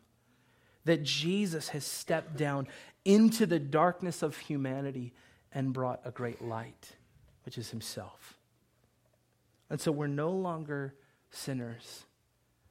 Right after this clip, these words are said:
but through faith, we are saved by the grace and the mercy of God, where he acted in the person and the work of Christ alone. And so, church, as we have looked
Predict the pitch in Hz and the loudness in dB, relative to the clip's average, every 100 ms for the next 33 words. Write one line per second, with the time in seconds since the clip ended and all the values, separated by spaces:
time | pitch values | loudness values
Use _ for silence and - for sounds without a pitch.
0 | _ _ _ 147 143 147 135 - - 160 | _ _ _ -12 -6 -6 -4 -6 -4 -2
1 | 151 135 - - - _ _ _ _ - | -2 -4 -10 -14 -18 _ _ _ _ -6
2 | 143 135 120 - - 135 127 127 131 123 | -2 -2 -4 -8 -2 -2 -2 -4 -8 -6
3 | 127 123 120 117 123 139 139 - - 139 | -4 -6 -6 -4 -4 -4 -6 -10 -8 -6
4 | 127 120 120 117 - 120 113 117 - 120 | -4 -4 -4 -6 -8 -8 -10 -12 -12 -12
5 | - - - - _ _ _ _ _ _ | -12 -18 -20 -20 _ _ _ _ _ _
6 | 139 131 160 - - 143 135 - 123 127 | 0 2 0 0 -2 -2 -2 -4 -4 -4
7 | 123 113 - 139 127 - 120 117 - - | -8 -8 -8 -8 -6 -6 -8 -8 -12 -20
8 | - 127 117 117 120 - - - - - | -8 -4 -4 -2 -4 -4 -8 -20 -20 -20
9 | _ 127 - 113 104 - 107 104 - - | _ -12 -6 -6 -6 -10 -12 -12 -14 -20
10 | _ _ _ _ _ 127 _ 117 _ _ | _ _ _ _ _ _ _ _ _ _
11 | _ _ _ _ _ - - 143 160 - | _ _ _ _ _ -10 -6 -2 0 2
12 | 170 160 139 160 208 147 143 151 135 | 0 0 -2 0 0 0 0 0 0